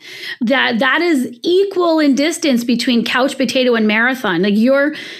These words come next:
your feet, because they've been in a cave their entire life, have never even experienced the bulk of your weight. Like, they, they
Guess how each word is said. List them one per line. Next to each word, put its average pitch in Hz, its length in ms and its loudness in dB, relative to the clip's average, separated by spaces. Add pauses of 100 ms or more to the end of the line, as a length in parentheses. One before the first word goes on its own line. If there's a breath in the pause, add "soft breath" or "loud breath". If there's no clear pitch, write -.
(100)
your 262 260 4
feet, 294 600 0 (100)
because 262 360 2
they've 254 280 2
been 254 180 2
in 226 120 2
a 208 80 -2
cave 285 500 0
their 226 140 2
entire 226 420 0
life, 233 480 -2 (320 loud breath)
have 262 180 0
never 269 240 4
even 277 220 2
experienced 285 680 -2
the 269 80 2
bulk 254 280 0
of 262 160 2
your 254 160 2
weight. - 500 -4 (540 soft breath)
Like, 262 140 2
they, 277 300 2
they 254 540 2